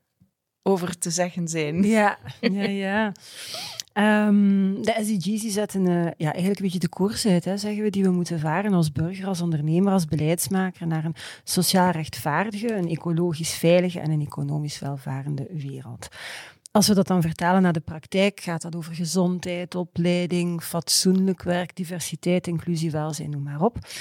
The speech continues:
Speaker 2: Nu, in het rapport heb ik eigenlijk, eh, gezien, jullie focussen daarin op vijf S D G's die een grote impact hebben op het welzijn van de medewerkers. Ik wil er natuurlijk heel graag op inzoomen samen met jou. En vooral dan hoe dat we die kunnen vertalen naar meetbare doelstellingen,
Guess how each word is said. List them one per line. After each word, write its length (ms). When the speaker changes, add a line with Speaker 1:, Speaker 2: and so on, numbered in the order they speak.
Speaker 2:
Nu, 100
in 120
het 100
rapport 520
heb 160
ik 140
eigenlijk, 560
eh, 80
gezien, 260
jullie 200
focussen 380
daarin 220
op 100
vijf 300
S 80
D 60
G's 300
die 120
een 80
grote 340
impact 460
hebben 260
op 60
het 120
welzijn 340
van 140
de 60
medewerkers. 560
Ik 80
wil 100
er 60
natuurlijk 340
heel 220
graag 320
op 180
inzoomen 480
samen 520
met 340
jou. 340
En 140
vooral 340
dan 180
hoe 120
dat 160
we 80
die 140
kunnen 280
vertalen 680
naar 180
meetbare 640
doelstellingen, 760